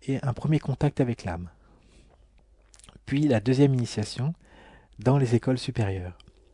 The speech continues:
Les écoles supérieures, donc, euh, il y aura beaucoup moins de gens pour se préparer à cette deuxième initiation qui marque la maîtrise du plan émotionnel.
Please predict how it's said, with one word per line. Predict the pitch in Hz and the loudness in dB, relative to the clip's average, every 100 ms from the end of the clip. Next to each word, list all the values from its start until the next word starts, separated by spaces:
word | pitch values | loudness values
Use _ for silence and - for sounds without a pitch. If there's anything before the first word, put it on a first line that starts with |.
| - _ _ - _ _ _ | -20 _ _ -20 _ _ _
Les | 104 107 | -6 -4
écoles | - 117 | -4 -6
supérieures, | - - 95 131 | -6 -6 -4 -2
donc, | 113 - | -2 -4
euh, | 95 92 98 | -10 -12 -14
il | - 107 | -14 -14
y | |
aura | 92 101 | -10 -10
beaucoup | 101 - | -10 -6
moins | 110 101 | -4 -2
de | 101 | -4
gens | 92 113 110 | -6 -6 -6
pour | - | -12
se | - | -12
préparer | 104 101 104 | -8 -6 -6
à | |
cette | - 92 | -6 -10
deuxième | 98 101 98 | -8 -6 -6
initiation | 98 - 98 - 170 | -8 -10 -10 -2 -2
qui | - 117 | -2 -4
marque | 120 - | -4 -6
la | |
maîtrise | 98 107 - 147 127 - | -8 -8 -4 -4 -6 -12
du | 98 - _ - | -18 -18 _ -4
plan | 160 160 | -2 -2
émotionnel. | 113 104 - - | -4 -8 -12 -16